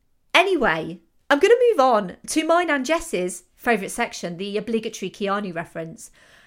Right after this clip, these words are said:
And this is a tough one because it's like, how do you link Keanu Reeves to a movie like Scooby-Doo? Because this is what this section is about. I try to link the movie that I'm featuring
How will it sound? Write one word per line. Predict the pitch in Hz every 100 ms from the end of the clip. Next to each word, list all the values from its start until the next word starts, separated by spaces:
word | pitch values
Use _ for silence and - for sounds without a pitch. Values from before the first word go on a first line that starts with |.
| _ -
And | 294 311 302 - _ _ _
this | - 453 508
is | 640 -
a | 427
tough | 370 - -
one | 180 143
because | 170 254 370 349
it's | - -
like, | 349 311 302 - - _ _ _ _ _
how | - 339 622 622
do |
you | 339 539 240
link | 170 190 - -
Keanu | - 233 226 202 202
Reeves | 277 320 156 -
to | - 247
a |
movie | 233 233
like | 220 190
Scooby-Doo? | - - 180 202 - 622 151 - _ _ _ _ -
Because | 370 392 -
this | 427 427
is | -
what | 247 - _ -
this | 294
section | - 170 -
is | 196
about. | 247 571 165 _
I | -
try | 220 202
to | 180 180
link | 165 226 - -
the | -
movie | 185 180 185
that | 170
I'm | 165
featuring | 277 - -